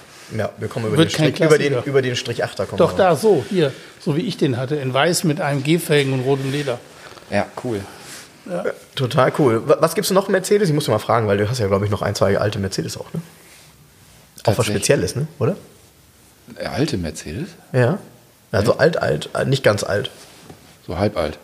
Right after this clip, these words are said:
Speaker 1: Ja?
Speaker 3: Mit Türen. Nach
Speaker 1: Ja?
Speaker 3: oben, nach oben öffnend.
Speaker 1: Ja?
Speaker 3: Ja.
Speaker 1: Ja.
Speaker 3: Ja, so einen hab ich auch.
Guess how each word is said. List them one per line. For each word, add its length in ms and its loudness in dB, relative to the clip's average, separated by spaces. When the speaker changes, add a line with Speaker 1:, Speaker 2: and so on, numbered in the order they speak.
Speaker 1:
Ja? 220 4
Speaker 3:
Mit 100 -8
Türen. 300 -2
Nach 120 -6
Speaker 1:
Ja? 180 6
Speaker 3:
oben, 80 -2
nach 120 -4
oben 220 2
öffnend. 320 -4
Speaker 1:
Ja? 160 4
Speaker 3:
Ja. 180 0
Speaker 1:
Ja. 220 4
Speaker 3:
Ja, 60 -6
so 100 -2
einen 140 2
hab 100 -2
ich 140 -6
auch. 180 -8